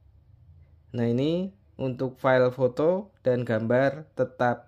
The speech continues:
tersimpan. Jadi, teman-teman tidak perlu khawatir. Nah, setelah proses hapus memori dan hapus data, jangan langsung buka untuk aplikasi kamera.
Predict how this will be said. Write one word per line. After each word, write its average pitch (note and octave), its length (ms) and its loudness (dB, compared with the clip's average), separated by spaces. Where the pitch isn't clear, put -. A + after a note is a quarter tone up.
tersimpan. A#2 720 -6
Jadi, B2+ 320 0
teman-teman C3 560 -4
tidak B2 480 -4
perlu A#2 320 -2
khawatir. A2+ 640 -4
Nah, C#3 160 2
setelah F3 640 4
proses E3 640 0
hapus C#3+ 400 -4
memori C#3 320 0
dan C3 240 0
hapus A#2+ 320 -4
data, D3+ 560 0
jangan C#3 240 4
langsung C#3 320 -2
buka C3 400 0
untuk C#3 320 -6
aplikasi B2+ 560 -4
kamera. A2+ 720 -6